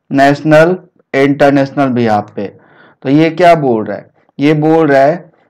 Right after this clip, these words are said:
"I am a fantastic individual।" इसको सब क्यों भगा रहे हैं? भगा रहे हैं क्योंकि ये क्या बोल रहा है कि हम कम्युनिटी रिसोर्सेज को इंडिविजुअली एक्सेस करना चाहते हैं, दूसरे को नहीं एक्सेस करने के। सभी मिलके क्या इसको भगा दे रहा है, मार भी रहा है। नेशनल रिसोर्सेज क्या है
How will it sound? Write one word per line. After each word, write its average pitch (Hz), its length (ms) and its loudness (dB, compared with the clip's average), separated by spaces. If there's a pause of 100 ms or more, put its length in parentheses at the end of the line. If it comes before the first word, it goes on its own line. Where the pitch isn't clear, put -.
(180)
"I 139 140 4
am 151 80 2
a 151 100 -2
fantastic 143 680 0
individual।" 147 720 -2 (800)
इसको 156 240 -6
सब 160 260 -4
क्यों 175 140 -2
भगा 120 300 2
रहे 101 140 -8
हैं? 117 160 -14
भगा 139 280 2
रहे 160 80 4
हैं 165 100 0
क्योंकि 160 240 -4
ये 165 120 0
क्या 175 220 2
बोल 131 240 -2
रहा 120 80 -2
है 123 60 -4
कि 147 80 -4
हम 151 120 0
कम्युनिटी 156 480 0
रिसोर्सेज 160 440 -2
को 180 420 -4 (160)
इंडिविजुअली 160 720 0
एक्सेस 160 300 -4
करना 135 260 -2
चाहते 131 280 -2
हैं, 143 60 -4
दूसरे 143 280 -2
को 151 100 0
नहीं 151 160 2
एक्सेस 135 260 -6
करने 117 320 -6
के। 117 60 -8
सभी 127 220 -2
मिलके 143 300 -2
क्या 165 140 0
इसको 156 220 -2
भगा 127 280 0
दे 113 120 -4
रहा 110 100 -6
है, 110 60 -4
मार 120 180 0
भी 104 120 -6
रहा 95 120 -10
है। - 120 -20 (580)
नेशनल 143 280 0
रिसोर्सेज 165 460 -2
क्या 156 180 2
है 180 100 0